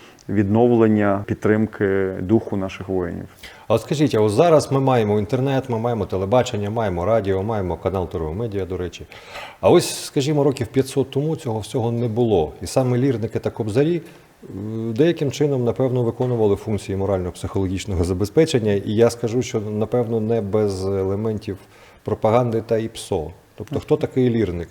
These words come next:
Speaker 2: наприклад? Це людина, яка доносить, е, через музику, по-перше, якусь правильну точку зору. По-друге, вона виступає як інформаційний канал також, бо вона постійно мандрує.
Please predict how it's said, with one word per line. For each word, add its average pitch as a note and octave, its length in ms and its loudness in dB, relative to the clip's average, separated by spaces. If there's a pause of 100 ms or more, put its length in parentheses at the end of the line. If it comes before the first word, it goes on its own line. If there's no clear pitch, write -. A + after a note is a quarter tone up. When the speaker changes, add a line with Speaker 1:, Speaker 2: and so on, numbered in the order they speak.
Speaker 2:
наприклад? F2+ 500 -6
Це C#3 180 -2
людина, G#2 400 0
яка G#2 300 0
доносить, G#2 560 -4 (880)
е, E2+ 200 -2
через G2 340 0
музику, F#2 460 -2 (460)
по-перше, B2 420 2
якусь A2 280 -2
правильну A2 400 0
точку - 320 -4
зору. D#2+ 340 -4 (320)
По-друге, G#2+ 380 0
вона G#2+ 280 2
виступає G#2+ 500 0
як A2 200 0
інформаційний G2+ 640 -2
канал F2+ 320 2
також, G2+ 340 -2
бо F2 140 -2
вона F#2 200 0
постійно F2+ 460 -4
мандрує. E2 580 -4